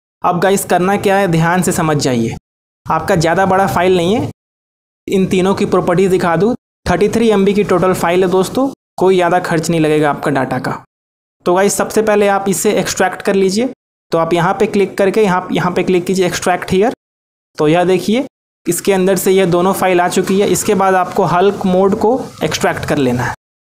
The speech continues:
तो आप देख सकते हैं Hulk mode भी हमारा यहाँ पे आ चुका है। अब guys, करना क्या है, ध्यान से समझ जाइए। इन सबको आप minimize कर दीजिए। उसके बाद जो आपका जीटीए का जो game है, आप इसके ऊपर right click कीजिए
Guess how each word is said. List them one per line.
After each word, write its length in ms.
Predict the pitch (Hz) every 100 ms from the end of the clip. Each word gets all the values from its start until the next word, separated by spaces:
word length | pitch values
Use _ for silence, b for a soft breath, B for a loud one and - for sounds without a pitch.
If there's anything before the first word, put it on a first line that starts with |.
| _ _ _ _ _
तो 120 | - 156
आप 140 | 156
देख 160 | 165 175
सकते 240 | 190 202
हैं 80 | 180
Hulk 260 | 165 170
mode 220 | 170 175 170
भी 100 | 180
हमारा 240 | 170 170
यहाँ 200 | 165 170
पे 100 | 170
आ 80 | 165
चुका 280 | 165 170 165
है। 120 | 165
अब 120 | 196
guys, 260 | 190 208 214
करना 320 | 196 185 202
क्या 200 | 202 196
है, 80 | 190
ध्यान 280 | 170 160 170
से 100 | 165
समझ 220 | 160 143
जाइए। 300 | 131 120 120 - _ _ -
इन 200 | 185 185
सबको 300 | 196 - 202
आप 180 | 196
minimize 420 | 190 185 180 190 -
कर 140 | 202
दीजिए। 340 | 202 196 240 254 _ _ _ _ 170
उसके 260 | 160 220
बाद 240 | 196 190 180
जो 140 | 180
आपका 240 | 180 180 185
जीटीए 400 | 151 151 170 202
का 120 | 190
जो 140 | 180 170
game 320 | 151 185 147
है, 180 | 170 -
आप 180 | - 165
इसके 240 | 160 -
ऊपर 320 | 190 185 190 160
right 260 | 147 151
click 220 | 190 185
कीजिए 420 | - 190 190 254